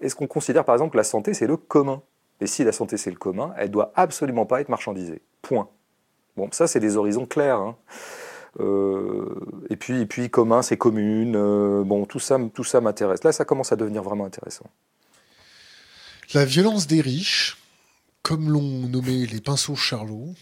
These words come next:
Speaker 2: mène à la destruction de la planète. On fait quoi ?
Speaker 1: Oui, alors moi, j'ai, je dirais, par rapport aux pinceaux Charlot, pour lesquels j'ai évidemment plutôt de l'amitié, et même beaucoup d'amitié,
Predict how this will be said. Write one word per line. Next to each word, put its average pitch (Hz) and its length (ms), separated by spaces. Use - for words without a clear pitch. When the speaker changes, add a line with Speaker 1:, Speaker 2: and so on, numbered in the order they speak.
Speaker 2:
mène 156 240
à 143 40
la 123 100
destruction 143 500
de 147 60
la 123 60
planète. 113 600
On 151 40
fait 139 220
quoi ? 110 420
Speaker 1:
Oui, 156 100
alors 170 140
moi, 190 100
j'ai, 135 560
je 113 160
dirais, 147 320
par 147 100
rapport 156 180
aux 131 60
pinceaux 127 220
Charlot, 120 340
pour 104 160
lesquels 101 180
j'ai 98 120
évidemment 104 200
plutôt 107 220
de 104 60
l'amitié, 104 420
et - 60
même 107 160
beaucoup 113 260
d'amitié, 107 380